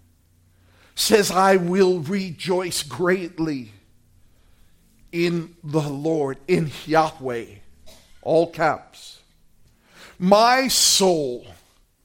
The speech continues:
exalts in my God." This is Christ.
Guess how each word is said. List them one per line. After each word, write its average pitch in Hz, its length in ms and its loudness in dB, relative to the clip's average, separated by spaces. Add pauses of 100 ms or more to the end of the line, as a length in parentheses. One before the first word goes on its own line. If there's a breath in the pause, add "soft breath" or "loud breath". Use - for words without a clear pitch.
(360)
exalts 226 1120 2 (1400)
in 165 260 0
my 147 360 -6 (140)
God." 101 340 -18 (400)
This - 240 -2
is 180 180 -4
Christ. - 800 -10